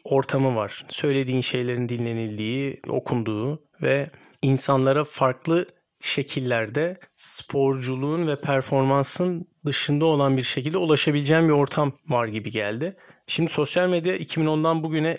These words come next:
inanılmaz derecede evrim geçirdi ve Egemen'in söylediği tarafa çok kayıyor. Bizim datamızın nasıl işlendiğinin en büyük göstergesi aslında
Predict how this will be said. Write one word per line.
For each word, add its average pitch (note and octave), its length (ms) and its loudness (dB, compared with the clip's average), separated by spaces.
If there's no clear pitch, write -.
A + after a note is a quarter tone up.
inanılmaz D3 800 4
derecede B2 480 -2
evrim A#2+ 260 -2
geçirdi B2 440 -4
ve C#3 220 -2
Egemen'in B2+ 420 4
söylediği C3+ 480 -2
tarafa C3 600 2
çok - 260 -4
kayıyor. B2+ 480 -2
Bizim C3+ 520 -2
datamızın C#3 720 0
nasıl D3 300 0
işlendiğinin C3+ 760 2
en C#3 220 2
büyük C#3 160 -6
göstergesi B2 720 0
aslında A#2+ 560 -2